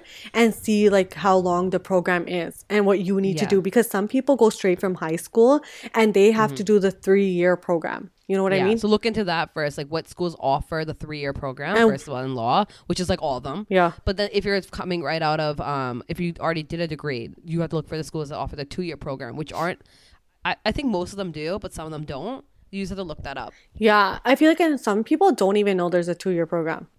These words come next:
Speaker 2: Yeah, don't accidentally apply for the three-year program if you are eligible for the two-year program, because you're just spending a lot of money for no reason.
Speaker 1: Yeah, it, the extra year just to not write two. Okay, the only thing is if you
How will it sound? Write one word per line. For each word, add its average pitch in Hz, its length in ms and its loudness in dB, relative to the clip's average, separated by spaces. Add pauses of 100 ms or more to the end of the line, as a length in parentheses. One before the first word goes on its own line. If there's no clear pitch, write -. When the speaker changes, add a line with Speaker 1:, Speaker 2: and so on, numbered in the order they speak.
(160)
Speaker 2:
Yeah, 175 200 4
don't 175 200 2
accidentally 190 320 -2
apply 156 240 -2
for - 80 -8
the 165 60 -4
three-year 147 280 -6
program 147 380 -4
if 139 120 -10
you 147 200 -4
are 143 160 0
eligible 135 340 -4
for 139 140 -10
the 127 80 -12
two-year 110 260 -10
program, 113 340 -8
because 139 280 -10
you're 143 120 -6
just 139 140 -8
spending 123 260 -10
a 120 40 -8
lot 117 160 -4
of 117 80 -8
money 107 180 -8
for 131 140 -10
no 120 100 -6
reason. 110 460 -8
Speaker 1:
Yeah, 233 360 6
it, 214 140 6
the 233 160 6
extra 208 320 2
year 202 240 8
just 196 300 0
to 226 80 4
not 180 280 2
write 185 360 4
two. 190 400 4 (100)
Okay, 269 200 8
the 240 120 8
only 247 260 8
thing 220 200 4
is 226 100 4
if 220 160 2
you 208 140 2